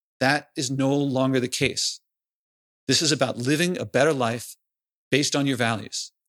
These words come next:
I hope you listen to the podcast. I hope you enjoy hearing people's struggles and their triumphs. And I hope that you make them your struggles and your triumphs.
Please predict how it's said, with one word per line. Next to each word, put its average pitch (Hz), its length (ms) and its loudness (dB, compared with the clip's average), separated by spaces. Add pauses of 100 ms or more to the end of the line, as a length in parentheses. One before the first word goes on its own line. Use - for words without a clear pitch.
(120)
I 131 60 4
hope 170 200 2
you 151 100 2
listen 143 240 2
to 131 100 -4
the 123 60 -6
podcast. 185 600 -2
I - 60 0
hope 147 160 -2
you 139 80 0
enjoy 131 520 0 (260)
hearing 151 420 2
people's - 280 -4
struggles 139 440 2
and 131 80 0
their 117 80 -6
triumphs. 151 520 -2 (300)
And 113 120 0
I - 20 -2
hope 143 180 -2
that - 200 -6
you 131 220 -4
make 131 180 0
them 123 120 -2
your 127 200 -2
struggles 131 360 0
and 117 120 -2
your 135 120 0
triumphs. - 540 -8